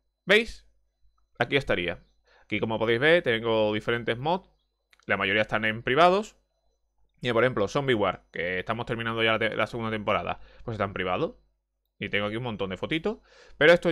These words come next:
no es lo que queremos ver. Lo que queremos ver es lo del mod nuevo. Entramos aquí.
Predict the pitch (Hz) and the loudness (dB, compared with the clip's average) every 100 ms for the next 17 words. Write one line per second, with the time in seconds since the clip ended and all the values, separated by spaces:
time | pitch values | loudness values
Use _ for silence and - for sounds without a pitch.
0 | 131 131 139 139 123 113 107 101 101 87 | -4 -6 -2 0 0 0 -2 -2 -4 -6
1 | 87 90 101 127 143 139 151 139 123 113 | -6 -6 -4 -4 -2 0 2 2 2 2
2 | 104 107 95 92 90 92 - _ _ _ | 0 -4 -6 -10 -8 -10 -14 _ _ _
3 | _ _ _ _ _ _ _ _ _ - | _ _ _ _ _ _ _ _ _ -12
4 | 143 170 151 123 92 | 2 2 2 -6 -8